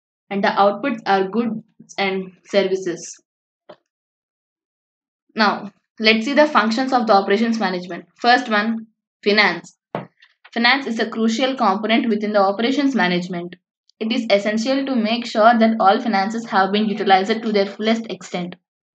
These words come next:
and are being properly carried out to the ensure for optimized creation of goods and services. Proper utilization of finances will allow for a product or service to be created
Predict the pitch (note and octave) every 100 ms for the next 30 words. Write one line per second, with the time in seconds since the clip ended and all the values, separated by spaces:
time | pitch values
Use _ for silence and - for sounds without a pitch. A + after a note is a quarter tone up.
0 | - G3 G3 - F#3 F3+ G3 G3 - F#3+
1 | G3 G#3+ C4 C4 A#3+ G#3 A3+ - F#3+ F#3+
2 | G3+ G3 - G3 - A3 G#3+ G3+ F#3+ F#3
3 | F#3 G#3+ A#3 A#3 A3+ - G3+ G3 G3 A3+
4 | G3+ G#3 - G3+ A3+ A3 G3 G3 F#3 F3+
5 | F3+ E3+ - - _ _ _ _ _ _
6 | _ A#3 A#3+ C4+ C#4 A#3 G#3 G#3 G#3 G#3
7 | C4+ A#3+ A#3+ G#3 G3 G#3 A3 A3 A3+ -
8 | F#3 G3+ G3+ G3+ F#3 F#3+ G3 G#3+ - F#3+
9 | - G#3 G3 A3+ A#3 G#3+ G3 - G3+ G#3
10 | G#3+ F#3+